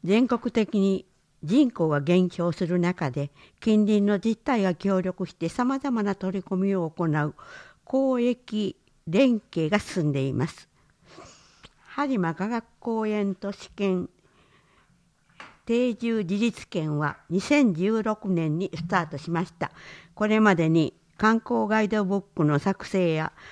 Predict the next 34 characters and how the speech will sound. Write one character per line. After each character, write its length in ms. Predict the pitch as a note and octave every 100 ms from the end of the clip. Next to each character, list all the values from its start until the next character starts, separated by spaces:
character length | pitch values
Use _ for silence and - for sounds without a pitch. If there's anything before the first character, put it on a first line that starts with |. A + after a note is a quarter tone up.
| - -
電 320 | F#3 A#3 D4
子 180 | - B3+
図 160 | A#3+
書 160 | - C4
館 260 | B3+ B3+
サ 260 | A#3+ - A3
ー 80 | D#3
ビ 100 | D3
ス、 220 | - D3 - - _ -
定 240 | G#3 G#3+
住、 380 | E3+ G3 G3 - -
移 220 | G3+ G#3
住 360 | A#3 B3+ B3 A#3 _
推 340 | - C4 B3+ A#3+
進 340 | - A#3 A3
事 140 | A3
業 220 | A#3+ A3+ F3
な 200 | D#3+ D#3
ど 140 | C#3+
と 200 | - D#3+ - - - _
様 300 | G#3 G3+ G#3+
々 200 | F3+ D#3
な 140 | C#3+
取 220 | - F3
り 40 | F#3+
組 280 | A3 G3
み 40 | F#3
を 160 | F3+
行 120 | E3+ F#3
っ 200 | F3 D#3+
て 220 | _ D#3
い 140 | C#3
ま 160 | C3+ E3+
す。 200 | -